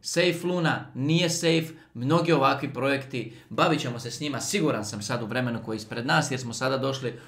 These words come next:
u fazu kao prošle godine, u ovo vrijeme bit će stotine, stotine, tisuće novih projekata, bit će potrebno puno, puno sati potrošiti na dobar research,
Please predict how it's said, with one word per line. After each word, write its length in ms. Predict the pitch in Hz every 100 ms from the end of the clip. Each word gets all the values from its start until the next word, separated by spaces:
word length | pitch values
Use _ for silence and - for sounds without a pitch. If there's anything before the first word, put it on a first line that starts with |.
| - -
u 80 |
fazu 480 | 95 120 135 131 131 - - -
kao 340 | 143 131 110 - -
prošle 340 | 170 170 131
godine, 440 | 117 113 110 101 104 -
u 120 | 117 -
ovo 260 | 147 156
vrijeme 580 | 131 127 135 135 - - -
bit 220 | 127 143
će 160 | 135 -
stotine, 680 | - - 180 170 151 117 101
stotine, 580 | - 143 139 127 107 -
tisuće 400 | 156 151 127 127
novih 240 | 127 123 -
projekata, 640 | 120 123 120 110 - 101 - - _
bit 300 | - 110 147
će 80 | 139
potrebno 560 | 131 135 131 123 120 -
puno, 260 | 143 131
puno 220 | 127 131 123
sati 420 | - 120 120 -
potrošiti 500 | 110 113 117 113 110
na 120 | 107
dobar 280 | 104 127 120
research, 500 | 117 - 123 113